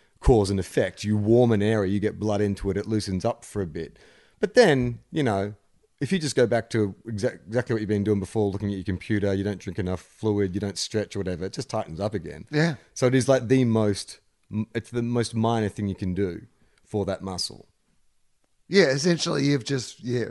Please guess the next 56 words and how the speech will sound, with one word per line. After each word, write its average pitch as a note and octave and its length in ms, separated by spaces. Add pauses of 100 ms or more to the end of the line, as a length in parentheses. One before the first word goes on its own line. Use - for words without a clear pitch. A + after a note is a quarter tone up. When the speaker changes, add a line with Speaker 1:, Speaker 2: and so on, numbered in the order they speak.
Speaker 1:
You C#3 80
just C3 100
made C#3 140
it - 60
feel D3 160
better. F#2+ 220 (360)
Speaker 2:
For C#3+ 160
a C3 40
bit. A#2 260 (100)
Speaker 1:
Yeah. E3+ 180 (140)
Speaker 2:
For, D3+ 160
like, D3 180 (160)
Speaker 1:
Cause E3+ 180
and D3+ 100
effect. A#2 280
Speaker 2:
by F3 140
being D#3 300
bashed. C3 680
Speaker 1:
Yeah, G2+ 140
we're D3+ 180
gonna F3+ 160
get D3 120
so A#2 300
many A#2 140
letters G#2 340
from G2 200
dog G2 240
masseuses. - 840
<laughs> - 340 (1120)
Speaker 2:
Or D#3+ 160
Speaker 1:
I F#3 40
mean, G#3 100
Speaker 2:
dogs. D#3+ 140
Speaker 1:
if - 60
you F4+ 80
are B3 220
a F3+ 40
dog C3+ 260
masseuse, A2+ 540
Speaker 2:
Yeah. C3 200 (340)
Speaker 1:
send F3 240
us - 80
an D3+ 80 (100)
email. G2 380 (340)
Speaker 2:
Yeah, F#3+ 140
I D#3+ 120
would C#3 140
love F#3 160
to D#3 80
hear B2 140
from A#2+ 180
any A2 160
dog G#2 240
masseuses G#2+ 560
out G#2+ 120
there. G#2 200